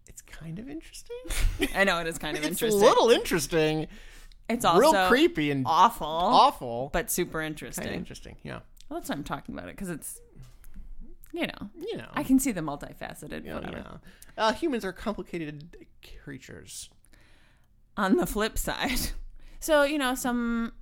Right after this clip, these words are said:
Speaker 2: husbands are more attractive than wives, but there's also the flip of that. So they did find that,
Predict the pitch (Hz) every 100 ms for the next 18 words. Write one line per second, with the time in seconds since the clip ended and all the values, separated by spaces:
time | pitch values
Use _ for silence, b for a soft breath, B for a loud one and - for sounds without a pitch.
0 | - - - _ - 226 202 202 202 190
1 | 180 170 175 165 175 170 160 185 214 208
2 | 220 - 208 202 220 226 233 214 165 -
3 | 220 190 143 131 143 - - - b b
4 | b b - - 208 208 254 226 226 202
5 | 190 190 202 190 175 170 170 -